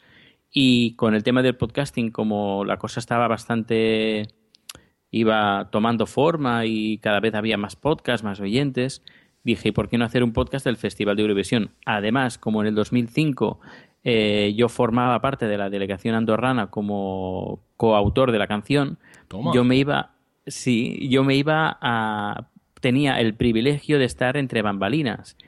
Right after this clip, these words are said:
Speaker 1: eh, detrás de las cortinas, y ver el, el entresijo y hablar con otros países y cómo lo montaban y todo. Y dije, "¿Qué mejor forma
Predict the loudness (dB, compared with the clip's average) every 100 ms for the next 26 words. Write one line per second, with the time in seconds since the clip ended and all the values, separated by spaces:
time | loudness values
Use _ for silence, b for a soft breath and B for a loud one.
0 | b -4 0 0 0 0 0 0 -2 -2
1 | -2 -2 -2 -6 -4 -2 0 -2 -2 -8
2 | -20 -8 0 2 2 0 -2 -2 -2 -2
3 | -4 -6 -6 -8 -4 -2 0 -2 B B
4 | B -4 0 2 2 0 -2 -2 -4 -4
5 | -4 -6 -10 -6 -4 -4 -2 0 0 -2
6 | -4 -4 -2 0 2 2 0 -2 0 0
7 | -2 -4 -4 -6 -2 0 0 -4 -2 -2
8 | -2 -4 0 0 2 -2